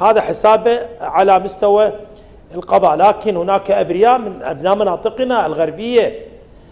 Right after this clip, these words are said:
لذلك أنا قلت يجب أن لا يدفع أبناء المناطق الثمن مرتين، عندما تركناهم بيد داعش، وأخرى عندما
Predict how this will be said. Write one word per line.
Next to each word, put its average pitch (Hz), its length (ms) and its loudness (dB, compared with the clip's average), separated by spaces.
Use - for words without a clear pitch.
لذلك 220 400 2
أنا 208 140 0
قلت - 520 -8
يجب 180 260 -2
أن 196 160 -4
لا 240 320 2
يدفع - 440 -2
أبناء 180 400 0
المناطق 208 840 -2
الثمن 214 520 -2
مرتين، 208 720 0
عندما 196 420 0
تركناهم 202 640 -2
بيد 180 260 -2
داعش، 214 400 4
وأخرى 233 420 0
عندما 208 720 0